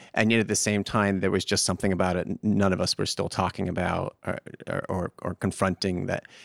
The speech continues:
It just all immediately felt channeled into, you know, war, <laughs> um, and terrorism and, and, and all of, all of that kind of reaction. So that film, you know, and then later on, the next one, not that I experienced it in, in, in any way whatsoever,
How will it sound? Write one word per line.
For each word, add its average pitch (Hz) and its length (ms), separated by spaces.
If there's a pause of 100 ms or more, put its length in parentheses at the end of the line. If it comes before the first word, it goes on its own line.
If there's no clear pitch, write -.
It - 120
just - 180
all 110 180
immediately 101 520 (280)
felt - 240
channeled 95 460
into, 90 560
you - 100
know, 92 120
war, 90 560 (420)
<laughs> 220 540
um, 95 280
and 95 220
terrorism 87 640
and, 90 240
and, 92 180
and 95 160
all 90 260
of, 90 220 (800)
all 98 160
of 92 80
that 95 200
kind - 160
of 90 60
reaction. 95 320 (220)
So - 160
that 110 240
film, 92 380 (260)
you 101 140
know, 92 160 (260)
and 120 400
then 117 320
later 110 340
on, 131 140
the 107 60
next 117 280
one, 98 140
not 113 220
that 101 100 (220)
I 95 80
experienced 113 560
it - 40
in, 87 80
in, 95 160
in 95 120
any 92 200
way 90 200
whatsoever, 104 480